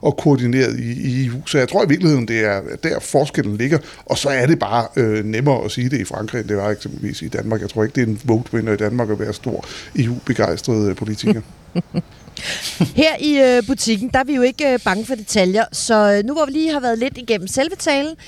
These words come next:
Speaker 2: så synes jeg også, vi skal runde et par, kan vi kalde det sælsomme sekunder, der fulgte lige efter Macrons, øh, tale. Lasse Berg, tag os, øh, lige med ind under Eiffeltårnet der.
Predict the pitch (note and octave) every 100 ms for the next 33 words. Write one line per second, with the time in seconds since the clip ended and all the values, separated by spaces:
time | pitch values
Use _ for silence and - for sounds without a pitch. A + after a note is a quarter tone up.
0 | - - D4 D4 F4+ D#4+ A3 E4+ - G3
1 | - F#3+ B3+ F4+ - - - - C4+ -
2 | B3+ C#4 C#4 - - - - _ - C4
3 | C#4 D4 D4 C#4+ - C#4 D4+ E4+ F#4 C4+
4 | C4+ - - C4+ C4 D4 - A#3+ - C#4+
5 | C#4 E4 A3 C4 E4 - - _ _ D#4
6 | G4 - G3 - - - G#3+ A3 G3+ -
7 | A3 A3 - - - G#3 G3 F#3+ - G3
8 | F3 E3 G3 - - G3+ G3 G3 F#3 F3+
9 | - - A#3+ A#3+ A#3 B3+ A#3+ B3 D#4 F4+
10 | F#4+ F4 A#3 B3+ A3+ F#3 F#3 F3 F3 G#3+
11 | A3+ E3+ E3 E3+ C#3+